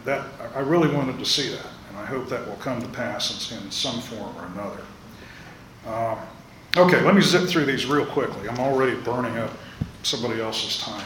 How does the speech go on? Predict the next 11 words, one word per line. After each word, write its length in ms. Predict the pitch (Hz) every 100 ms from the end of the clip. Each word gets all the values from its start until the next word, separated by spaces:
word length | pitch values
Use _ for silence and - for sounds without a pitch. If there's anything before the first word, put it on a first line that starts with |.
| -
here, 100 | 92 90
but, 120 | 98 101 - - - - - 123
uh, 240 | 127 120
just 180 | 180 180
to 60 | 160
look 240 | 151 165
at 100 | 160
some 240 | - 147 127
of 60 |
these 180 | 117 110
burials. 540 | 120 113 101 98 -